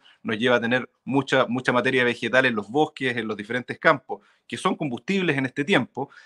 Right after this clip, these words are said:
eh, creo que las medidas tendrían que haber sido distintas. Yo, más allá de polemizar con, con, en contra de que si se tomaron bien las medidas o no por el, por el gobierno, porque hoy día estamos en una emergencia que tenemos que enfrentar, yo creo que es un aprendizaje para el próximo año de poder tener,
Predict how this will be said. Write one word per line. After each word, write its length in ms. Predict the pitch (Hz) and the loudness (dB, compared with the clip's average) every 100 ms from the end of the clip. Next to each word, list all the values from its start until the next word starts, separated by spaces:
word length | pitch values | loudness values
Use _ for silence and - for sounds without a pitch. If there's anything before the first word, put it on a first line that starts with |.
| - - | -14 -2
eh, 180 | 104 - | -2 2
creo 240 | 131 139 | 6 6
que 80 | 135 | 6
las 80 | 113 | 2
medidas 320 | 110 131 131 | 2 0 0
tendrían 280 | 110 117 123 | -2 -2 -2
que 120 | 117 | -2
haber 80 | 113 | -2
sido 240 | - 117 | -2 0
distintas. 440 | 113 - 104 87 92 | 0 -4 -6 -6 -2
Yo, 240 | 113 123 - _ _ - | -2 -2 -8 _ _ -8
más 240 | 101 117 120 | 2 4 6
allá 280 | 120 127 131 | 6 6 4
de 160 | 120 110 | 0 -4
polemizar 680 | 110 104 98 - 127 131 _ _ | -4 -4 -4 0 0 0 _ _
con, 200 | - 98 | -8 -8
con, 340 | - 104 101 - | -8 -6 -6 -6
en 120 | 104 | -6
contra 360 | - 117 - 107 | -2 0 4 4
de 140 | 107 | 4
que 80 | 107 104 | 2 -4
si 100 | 104 | -4
se 120 | 104 | -2
tomaron 300 | 104 107 107 | 0 0 2
bien 140 | 113 | 0
las 80 | 107 | 0
medidas 300 | 101 107 107 | 0 2 2
o 40 | |
no 140 | 104 104 | 2 2
por 140 | 104 | 0
el, 100 | 95 | -2
por 220 | - 101 | -4 -4
el 100 | 95 | -2
gobierno, 380 | 90 101 139 135 | 0 4 4 4
porque 180 | 107 - | -2 -6
hoy 60 | 101 | -2
día 140 | 110 | 0
estamos 280 | - 104 101 | 0 -2 -4
en 80 | 98 | -6
una 80 | |
emergencia 380 | 95 95 123 117 | -8 -8 -6 -6
que 80 | 104 | -6
tenemos 240 | 104 104 | -6 -8
que 80 | 104 | -8
enfrentar, 480 | 98 107 104 131 135 - - _ | -12 -14 0 0 0 -4 -20 _
yo 100 | 110 | -2
creo 200 | 110 120 | 2 2
que 80 | 113 | 4
es 160 | 117 - | 0 -2
un 100 | 107 | 0
aprendizaje 600 | 107 101 92 - 110 123 | 0 0 -2 0 0 2
para 140 | 120 | -2
el 40 | 117 | -2
próximo 400 | 120 117 120 120 | -8 -4 2 4
año 320 | 123 127 131 _ _ _ | 4 2 -4 _ _ _
de 100 | 110 | -2
poder 220 | 98 107 | 2 2
tener, 240 | 95 110 | 2 -2